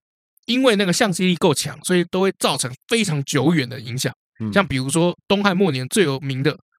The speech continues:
Speaker 1: 黄巾起义。
Speaker 2: 黄巾起义？
Speaker 1: 对，黄巾起义不就是张角有没有去弄那个教派嘛，
Speaker 2: 嗯。
Speaker 1: 让这些信徒有没有喝这个符水，然后治病？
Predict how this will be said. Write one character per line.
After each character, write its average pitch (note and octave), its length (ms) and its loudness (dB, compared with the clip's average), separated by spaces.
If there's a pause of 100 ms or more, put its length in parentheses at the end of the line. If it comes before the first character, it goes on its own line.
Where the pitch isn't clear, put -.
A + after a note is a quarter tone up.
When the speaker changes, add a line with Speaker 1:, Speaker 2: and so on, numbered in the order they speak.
(320)
Speaker 1:
黄 C3+ 320 0
巾 D3 260 -2
起 - 180 -10
义。 - 180 -14 (680)
Speaker 2:
黄 A#2 180 -2
巾 D3+ 140 2
起 A2 220 0
义？ C3+ 180 2 (220)
Speaker 1:
对， B2+ 240 0 (100)
黄 D#3+ 180 0
巾 G3+ 120 0
起 E3 120 0
义 E3 180 0
不 E3 100 -6
就 D#3+ 180 2
是 D3 300 0
张 D#3 200 0
角 B2+ 260 -2
有 A#2 80 -10
没 A#2+ 80 -8
有 - 220 -12
去 A#2 100 -2
弄 C#3 260 0
那 C3+ 80 -2
个 B2 200 -6 (380)
教 C#3 180 4
派 C3+ 280 -4
嘛， - 80 -16
Speaker 2:
嗯。 - 340 -20
Speaker 1:
让 D#3+ 160 0
这 D3 80 -2
些 D#3+ 100 2
信 D#3 240 0
徒 C3 200 -8
有 B2+ 100 -10
没 A#2+ 100 -12
有 B2+ 80 -10
喝 C#3+ 300 -2
这 D3 100 -4
个 B2+ 80 -6
符 B2+ 260 -12
水， C3 280 -8
然 - 80 -16
后 C#3+ 100 -12
治 C3+ 180 -4
病？ C3 140 -6